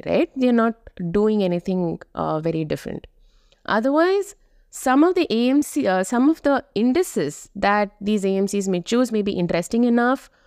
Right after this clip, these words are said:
or, uh, these indices may not have that many other funds on that index. So if passive only A M Cs pick up these indexes, it could definitely be worthwhile. Uh, uh, to give an example, Zerodha, for example,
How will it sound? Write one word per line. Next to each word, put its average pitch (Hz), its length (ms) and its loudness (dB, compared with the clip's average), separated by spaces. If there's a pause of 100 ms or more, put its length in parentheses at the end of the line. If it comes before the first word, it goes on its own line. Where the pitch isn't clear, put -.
(280)
or, 214 500 2
uh, 190 320 0
these 202 360 -2
indices 208 920 -2 (200)
may 208 260 2
not 202 300 0
have 190 560 -4 (100)
that 170 220 -2
many 202 220 0
other 180 200 0
funds 202 460 -2 (460)
on 214 240 2
that 214 220 0
index. 208 520 0
So 214 500 -2 (340)
if - 280 -4
passive 226 340 0
only 277 320 2
A 226 140 2
M 247 120 4
Cs 254 240 -2
pick - 240 -4
up 202 220 -2
these 233 240 0
indexes, 277 540 0
it 220 120 -2
could 208 260 -4
definitely 202 440 0
be 190 140 0
worthwhile. 147 480 -4 (800)
Uh, - 20 -4
uh, 170 960 0
to 233 140 -4
give 254 160 2
an 269 100 2
example, 240 460 2
Zerodha, 226 640 0
for 202 280 0
example, 175 640 -2